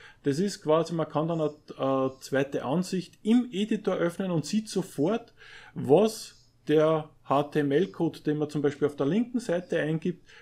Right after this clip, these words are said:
für eine Auswirkung im Browser hat, weil das wird dann auf der rechten Seite angezeigt. Aber das werden wir wahrscheinlich erst im nächsten Video sehen, weil in diesem Video wird sich das nicht ausgehen. Wir sind ja jetzt schon bei Minute sieben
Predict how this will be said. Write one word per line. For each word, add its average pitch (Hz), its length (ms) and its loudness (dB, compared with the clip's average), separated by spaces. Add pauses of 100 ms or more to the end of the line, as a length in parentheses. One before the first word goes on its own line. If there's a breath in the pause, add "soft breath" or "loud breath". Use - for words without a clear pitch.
für 160 160 2
eine 160 200 0
Auswirkung 151 640 0
im 139 160 -2
Browser 165 500 0
hat, 175 200 -6
weil 127 140 0
das 143 180 -6
wird 135 180 0
dann 135 120 0
auf 123 140 -6
der 127 120 -2
rechten 120 280 -4
Seite - 460 -6
angezeigt. 139 560 -4 (600 loud breath)
Aber 131 220 2
das 143 220 -2
werden 147 140 6
wir 156 100 2
wahrscheinlich 147 440 0
erst 135 200 -2
im 135 200 0
nächsten 147 560 -2 (180 loud breath)
Video 143 480 2
sehen, 143 320 0
weil 131 100 -2
in 131 100 -4
diesem 135 340 -2
Video 135 280 0
wird 131 140 0
sich 135 120 -4
das 131 140 -6
nicht 127 140 -2
ausgehen. 143 440 -2 (200 loud breath)
Wir 139 100 4
sind 143 200 4
ja 143 80 4
jetzt 135 260 2
schon 170 160 -2
bei 160 100 4
Minute 151 440 2
sieben 143 420 -2